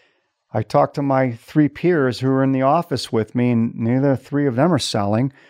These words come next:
Or I talked to my buddy who, you know, now lives in Los Angeles and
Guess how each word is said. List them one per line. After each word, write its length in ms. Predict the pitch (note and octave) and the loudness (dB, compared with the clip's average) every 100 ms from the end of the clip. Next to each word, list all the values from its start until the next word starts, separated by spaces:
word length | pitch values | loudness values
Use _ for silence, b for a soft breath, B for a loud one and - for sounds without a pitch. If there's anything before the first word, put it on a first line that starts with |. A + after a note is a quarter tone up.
| B B - | B B -4
Or 80 | A#2+ | -2
I 60 | |
talked 360 | A#2+ - D3 - | -2 0 -2 0
to 60 | C#3 | -2
my 160 | B2 | -2
buddy 480 | G#2 C3 E3 D3 C3+ | 0 2 2 0 -2
who, 400 | A#2 A#2+ A#2+ A#2 | -2 0 0 0
you 100 | A#2+ | 0
know, 200 | A2+ A2+ | 0 0
now 280 | A2+ B2+ C3+ | 0 0 0
lives 260 | B2+ A#2 | 0 -2
in 100 | A#2+ | -2
Los 260 | A2+ A#2 - | 0 0 0
Angeles 680 | C#3+ E3 B2 A2+ A#2 A#2+ A2+ | 0 0 0 -2 -2 -2 -4
and 200 | G#2 | -4